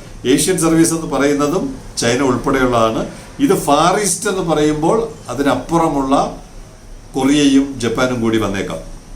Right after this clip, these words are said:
ഇവിടെ പതിനെട്ട് കപ്പലുകളുണ്ട്. ഈ സർവീസിൽ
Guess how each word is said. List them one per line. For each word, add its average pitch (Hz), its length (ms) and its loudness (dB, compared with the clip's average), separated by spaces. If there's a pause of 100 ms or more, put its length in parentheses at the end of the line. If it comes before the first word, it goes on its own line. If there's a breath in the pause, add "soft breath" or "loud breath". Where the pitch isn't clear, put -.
(540)
ഇവിടെ 170 300 0
പതിനെട്ട് 165 400 2
കപ്പലുകളുണ്ട്. 117 600 0 (100)
ഈ 117 80 -4
സർവീസിൽ 147 640 0